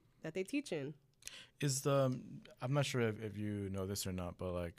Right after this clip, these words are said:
Speaker 2: I know that Springdale has the highest, uh, teacher pay in the
Speaker 1: Yeah.
Speaker 2: state. Is, is Bentonville kinda up there? Or are
Speaker 1: Yeah,
Speaker 2: they
Speaker 1: it's, it's high-ish,
Speaker 2: Uh-huh.
Speaker 1: but,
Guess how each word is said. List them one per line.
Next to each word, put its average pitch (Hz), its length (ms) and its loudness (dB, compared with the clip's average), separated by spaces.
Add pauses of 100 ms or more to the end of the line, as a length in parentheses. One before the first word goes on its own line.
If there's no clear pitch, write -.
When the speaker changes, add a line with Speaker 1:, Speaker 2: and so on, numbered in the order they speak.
Speaker 2:
I 104 60 -2
know 113 180 2
that 110 140 2
Springdale 101 420 0
has 95 540 -6 (460)
the 98 160 -2
highest, 95 760 0 (420)
uh, 82 540 -2 (220)
teacher 101 260 -2
pay 87 420 -4
in 95 100 -4
the 104 80 2
Speaker 1:
Yeah. 98 140 2
Speaker 2:
state. 90 300 -2 (560)
Is, 117 180 0 (120)
is 123 160 2
Bentonville 151 420 0
kinda 170 200 -2
up 160 220 0
there? 165 260 -2 (340)
Or - 100 2
are 208 60 8
Speaker 1:
Yeah, 185 260 6
Speaker 2:
they - 100 2
Speaker 1:
it's, 208 220 -2
it's 302 200 -2
high-ish, 269 1080 0
Speaker 2:
Uh-huh. 196 80 -12
Speaker 1:
but, 214 360 4